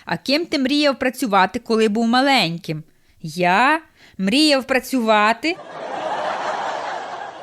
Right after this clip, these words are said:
Розмова в Т Ц К при проходженні В Л К. Значить так, військовозобов'язаний Сидорчук. Зараз ми перевіримо ваш слух. Повторюйте за мною. П'ятнадцять.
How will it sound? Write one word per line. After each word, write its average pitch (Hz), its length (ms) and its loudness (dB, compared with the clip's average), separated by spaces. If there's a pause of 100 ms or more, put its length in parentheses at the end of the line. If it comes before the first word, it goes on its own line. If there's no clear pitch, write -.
(180)
Розмова 220 480 0
в 196 100 -6
Т 185 100 -2
Ц 175 140 -8
К 269 220 2
при 220 160 -4
проходженні 208 640 -2
В 180 80 -2
Л 185 200 2
К. 156 220 -2 (340)
Значить 226 480 -2
так, 165 240 2
військовозобов'язаний 208 1080 0
Сидорчук. 190 640 -4 (260)
Зараз 247 540 2
ми 220 80 2
перевіримо 220 640 2
ваш 208 260 0
слух. - 520 0
Повторюйте 285 580 0
за 233 120 0
мною. 190 400 0 (460)
П'ятнадцять. - 800 -16